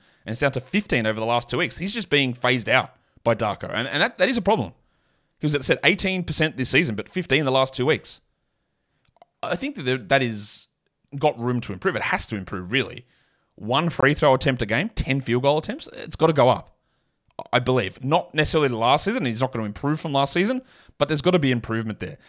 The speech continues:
And then the other thing, it just has to be the steals. Even if he doesn't lead the league, which he did last season, his last three seasons have been one point nine, one point five, one point five. And I can bang on about variability of steals year on year, 'cause it's true.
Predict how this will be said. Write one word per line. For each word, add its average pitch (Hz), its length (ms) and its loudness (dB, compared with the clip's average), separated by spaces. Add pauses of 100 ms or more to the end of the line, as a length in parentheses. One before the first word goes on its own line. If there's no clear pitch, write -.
(160)
And 240 140 2
then 277 80 0
the 247 80 2
other 240 80 0
thing, 226 160 -4
it 175 120 -4
just 240 200 -2
has - 320 2
to 139 80 -2
be 123 100 2
the 117 120 0
steals. 98 420 -6 (320)
Even 208 240 2
if 202 60 -6
he 202 80 0
doesn't 165 280 4
lead 135 200 2
the 120 120 -2
league, 117 200 0
which 120 160 -4
he 123 60 0
did 131 200 -2
last 113 240 2
season, 98 320 -8 (360)
his 110 160 -10
last 151 300 4
three 175 140 2
seasons 120 340 0
have 104 80 -8
been 98 120 -4
one 123 140 0
point 151 220 -4
nine, 117 320 0 (220)
one 123 180 2
point 123 220 -2
five, 107 240 2
one 107 160 -2
point 107 180 -4
five. 120 220 4
And 143 80 0
I 226 40 0
can 185 140 0
bang 135 240 4
on 127 140 2
about 107 280 0
variability 113 580 2
of 101 100 -4
steals 107 280 -4
year 104 140 -4
on 98 80 -8
year, 101 140 -10
'cause - 100 -20
it's 170 160 -12
true. 127 380 -4